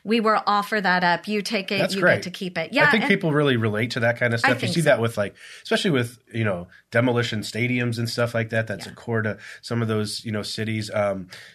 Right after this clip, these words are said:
Speaker 2: you know, I'm a Broncos, Denver Broncos fan, and there's a Broncos bar in Solana Beach, and, and the owner has seats from the old Mile High Stadium, you know, and
Speaker 1: Yeah.
Speaker 2: it's like, that's a cool thing. So
Speaker 1: It's
Speaker 2: giving,
Speaker 1: nostalgic.
Speaker 2: yeah, giving a piece of that history to those in, in San Marcos,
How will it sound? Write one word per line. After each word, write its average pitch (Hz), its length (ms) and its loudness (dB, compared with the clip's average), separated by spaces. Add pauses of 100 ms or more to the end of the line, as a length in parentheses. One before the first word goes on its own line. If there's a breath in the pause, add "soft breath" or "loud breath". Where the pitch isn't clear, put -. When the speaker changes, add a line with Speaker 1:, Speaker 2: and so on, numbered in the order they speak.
(100)
Speaker 2:
you 98 100 -14
know, 92 120 -10
I'm 107 100 -2
a 104 60 -4
Broncos, 107 560 -2
Denver 113 300 -2
Broncos 110 380 -4
fan, 101 200 -2
and 98 80 -6
there's 98 160 -6
a 101 60 -6
Broncos 107 380 -4
bar 104 200 -4
in 104 60 -8
Solana 104 320 -6
Beach, 98 280 -8
and, 92 140 -12 (340 loud breath)
and 95 200 -8
the 95 120 -8
owner 113 240 0
has 101 380 -6 (340 soft breath)
seats 120 340 -6
from 107 140 -8
the 95 100 -8
old 113 220 -2
Mile 110 280 0
High 107 180 -4
Stadium, 110 600 -10
you 104 100 -6
know, 98 80 -6
and - 100 -4
Speaker 1:
Yeah. - 60 0
Speaker 2:
it's 117 100 -2
like, 117 260 0
that's 123 200 -2
a 123 40 -4
cool 123 300 -4
thing. 120 240 -2
So 107 260 -4 (460 loud breath)
Speaker 1:
It's 107 120 -12
Speaker 2:
giving, 165 300 2
Speaker 1:
nostalgic. 214 440 0
Speaker 2:
yeah, 165 260 6
giving 143 320 2
a 127 60 2
piece 143 280 -4
of 139 80 -2
that 120 180 2
history 131 380 -4
to 117 160 -6
those 110 320 -2
in, 104 160 -8
in 101 240 -8
San 107 220 -4
Marcos, 107 480 -4